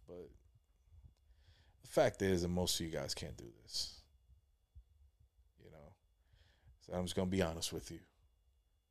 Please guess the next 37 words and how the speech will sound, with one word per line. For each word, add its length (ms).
Most 240
of 40
you 60
guys 320
can't 240
do 180
this. 300
Um, 400
you 80
know, 200
it's, 260
it's 160
an 160
honor 340
to 100
do 220
this, 460
and, 340
uh, 280
you 140
know, 140
unfortunately, 580
most 240
of 60
you 80
guys 260
are 40
just 220
not 160
qualified. 600
So 140
it's 240
o-, 80
it's 220
only 200
gonna 180
be, 440